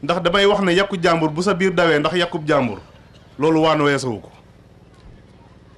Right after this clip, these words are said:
Njaw naa andoona ye jegino, o, o, o fud wa jufa teen, kaaga ko roxe simis te yo. Firnde mooy, Serigne Touba ay sëtam la ñaanal ñi continué waar bi, ñaanal lu ay doomam, "Wa hab lana zurriyatan", te du loolu la wax,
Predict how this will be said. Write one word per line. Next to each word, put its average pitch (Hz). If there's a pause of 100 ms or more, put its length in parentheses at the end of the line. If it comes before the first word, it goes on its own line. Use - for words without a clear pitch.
(240)
Njaw 190
naa 202
andoona 202
ye 175
jegino, 170 (440)
o, 165
o, 196
o 190
fud 185
wa 202
jufa 170
teen, 123 (960)
kaaga 156
ko 170
roxe 156
simis 151
te 143
yo. 110 (1200)
Firnde 196
mooy, 170
Serigne 202
Touba 170
ay 170
sëtam 190
la 165
ñaanal 156
ñi 156
continué 160
waar 175
bi, 294 (640)
ñaanal 180
lu 185
ay 170
doomam, 180 (480)
"Wa 151
hab 190
lana 196
zurriyatan", 196
te 196
du 175
loolu 214
la 185
wax, -